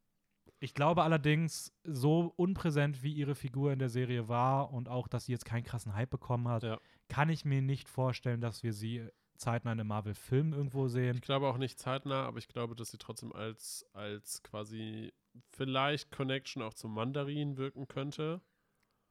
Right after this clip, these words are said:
Speaker 2: Dass sie
Speaker 1: Hm.
Speaker 2: damit eingebaut
Speaker 1: Ich
Speaker 2: wird.
Speaker 1: könnte mir eher vorstellen, dass sie so in Richtung She-Hulk vielleicht geht, wenn du mit She-Hulk diese Re-, Anwältin hast, die so irgendwie in irgendeiner
Speaker 2: Echt?
Speaker 1: Form Sachen, dass sie dann irgendwie so,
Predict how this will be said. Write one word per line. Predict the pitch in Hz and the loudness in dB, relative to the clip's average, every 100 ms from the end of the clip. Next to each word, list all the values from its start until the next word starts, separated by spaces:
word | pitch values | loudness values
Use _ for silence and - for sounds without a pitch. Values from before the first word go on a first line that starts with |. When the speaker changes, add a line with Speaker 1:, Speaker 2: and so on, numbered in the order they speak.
| _ _ _ _ _ _ | _ _ _ _ _ _
Speaker 2:
Dass | - | -6
sie | 123 | 0
Speaker 1:
Hm. | |
Speaker 2:
damit | 113 123 135 | 0 0 -4
eingebaut | 143 147 151 151 | -6 -4 -4 -2
Speaker 1:
Ich | |
Speaker 2:
wird. | 160 | 2
Speaker 1:
könnte | 175 160 | 4 4
mir | 160 | 2
eher | 156 151 | 2 0
vorstellen, | - 147 - 139 | 0 0 0 0
dass | 131 123 | 0 0
sie | 139 | 0
so | 117 123 | 0 0
in | 117 | 0
Richtung | 113 - 110 | -4 -4 -4
She-Hulk | - - 131 127 147 160 | -4 -4 0 0 0 -2
vielleicht | - 160 160 - | -2 -2 -2 -4
geht, | 156 170 | -4 -2
wenn | 123 | -2
du | 117 | -4
mit | 117 | -4
She-Hulk | - 131 117 | -2 -2 0
diese | 120 117 113 - - | -2 0 -2 -4 -10
Re-, | 113 117 - | -6 -6 -2
Anwältin | 131 147 135 143 147 139 | -2 0 2 0 0 0
hast, | 147 139 - | 0 -2 -4
die | 123 | -4
so | 110 113 113 107 _ _ _ _ _ _ _ _ _ - | -2 0 0 -2 _ _ _ _ _ _ _ _ _ -2
irgendwie | 131 127 | 0 2
in | 127 | 2
irgendeiner | 104 123 | 2 2
Speaker 2:
Echt? | 127 | 2
Speaker 1:
Form | 120 123 123 123 131 | 2 4 4 2 -2
Sachen, | 120 127 143 | -2 0 2
dass | 131 - | 0 0
sie | 127 135 | -2 2
dann | 135 139 | 2 4
irgendwie | 135 131 135 | 2 2 2
so, | 117 127 127 123 | 4 6 8 6